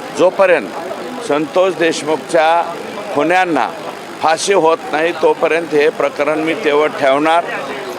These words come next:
तुम्ही किंवा ते म-, मी आणि माझा पक्ष, मग आम्ही कोणत्या पक्षाचे आहेत?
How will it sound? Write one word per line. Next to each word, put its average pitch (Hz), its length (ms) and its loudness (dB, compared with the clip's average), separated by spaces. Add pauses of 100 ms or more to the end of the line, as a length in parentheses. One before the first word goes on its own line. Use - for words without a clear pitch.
(120)
तुम्ही 165 360 2 (680)
किंवा 160 440 2 (680)
ते 147 120 2
म-, 156 120 0
मी 147 260 2
आणि 180 220 2
माझा 170 320 2
पक्ष, 160 300 -4
मग 151 160 0
आम्ही 165 240 0
कोणत्या 175 320 2
पक्षाचे 165 520 0
आहेत? 156 140 -2